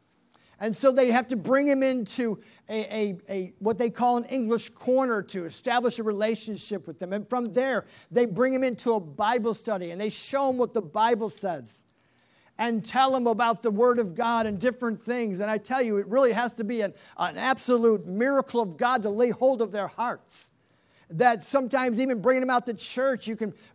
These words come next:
pull an altar call, but nobody gets saved because they don't even know what saved is. It's so foreign to their minds. And so there's so much work to be involved with these people and the things that they're doing, and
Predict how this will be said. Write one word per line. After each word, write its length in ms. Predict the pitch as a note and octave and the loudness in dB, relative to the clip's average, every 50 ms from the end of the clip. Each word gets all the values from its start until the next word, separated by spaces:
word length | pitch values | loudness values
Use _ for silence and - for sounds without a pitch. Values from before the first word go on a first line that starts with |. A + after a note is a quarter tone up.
| _ - | _ 0
pull 200 | - C4 C4 C4 | 4 6 6 6
an 80 | A#3+ A#3 | 6 6
altar 340 | A#3 C4 C#4 C4+ - A#3+ | 4 6 4 4 2 0
call, 180 | F#3+ - A3+ A3 | 0 2 2 2
but 140 | G#3+ A#3+ A#3 | 2 2 6
nobody 300 | C4+ D4 C#4+ D4 C#4+ B3+ | 6 6 8 6 4 2
gets 200 | G#3+ B3 G3+ - | 0 -2 -4 -4
saved 380 | - - C4 C4+ C#4+ C4 G3+ | -6 -4 0 2 4 2 2
because 180 | E3+ - A#3 G#3+ | 2 0 0 2
they 80 | B3+ C4 | 2 2
don't 100 | C4+ C4 | 2 2
even 120 | C4 B3+ | 2 2
know 40 | B3+ | 2
what 100 | B3 B3+ | 0 -2
saved 540 | - - - - B3 C4 C#4 C4+ A3+ D3 G3 | -4 -8 -6 -2 -2 0 0 -2 -2 -2 0
is. 500 | A3 C4 D4 C#4+ A3 - - - - _ _ _ _ _ _ _ _ _ _ _ _ _ _ _ _ | 2 2 2 0 -2 -6 -10 -16 -20 _ _ _ _ _ _ _ _ _ _ _ _ _ _ _ _
It's 160 | G3 G#3 - | -8 -6 -6
so 300 | - - - C#4+ C#4 C#4 | -6 -4 -2 -2 0 -2
foreign 640 | A3+ - - - - C4 C4 C#4 C#4+ C#4 A#3+ G3+ F3+ D#3+ | -2 -6 -8 -6 -2 2 2 2 2 2 0 -2 -4 -4
to 100 | G#3 G#3 | -4 -2
their 160 | G#3 G#3 G3 | -2 -4 -4
minds. 680 | G3 G3 G3 G3+ G#3 G3 D#3+ C3 - - - - _ _ _ _ _ _ _ _ _ _ _ _ - | -4 -6 -6 -6 -6 -8 -8 -10 -14 -18 -20 -20 _ _ _ _ _ _ _ _ _ _ _ _ -12
And 100 | G#3+ G3+ | -10 -2
so 140 | - C4 B3 | 2 2 4
there's 240 | B3+ B3+ A#3+ - - | 4 2 2 0 -4
so 240 | - - D4 C#4 | -6 -4 -4 0
much 220 | C#4+ D4 C4+ - - | 2 2 2 2 0
work 460 | G#3 F#3 G3+ A#3 C4+ C#4+ C#4 - - | -4 -2 0 2 4 4 2 2 0
to 60 | A3 | -4
be 140 | G3 A#3+ A#3 | -6 -4 -4
involved 600 | A3+ G#3+ F#3 D3+ C3 - A#3+ C4 C#4 C#4 B3+ G3 | -6 -6 -8 -8 -4 -2 0 4 4 4 4 2
with 120 | A3 G#3+ | -2 -6
these 200 | A3 A#3+ A3 - | -4 -6 -6 -6
people 520 | - - - A#3+ B3 A3 - G3+ D#3+ - - _ _ _ _ _ _ _ _ _ _ _ | -8 -10 -8 -8 -8 -8 -8 -8 -10 -10 -12 _ _ _ _ _ _ _ _ _ _ _
and 80 | - F#3+ | -8 -6
the 60 | G3+ | -6
things 340 | G3 G3 - C4+ C#4 C4+ G#3 | -6 -4 -2 -2 -2 0 2
that 180 | B3+ B3 A3 - | 0 0 2 2
they're 140 | B3 A#3 | 2 2
doing, 500 | A3 E3+ D3+ A3+ B3+ B3+ B3 A#3+ A3 G3+ | 2 2 0 0 2 2 2 0 0 -2
and 140 | G3+ F#3 D#3+ | -6 -8 -10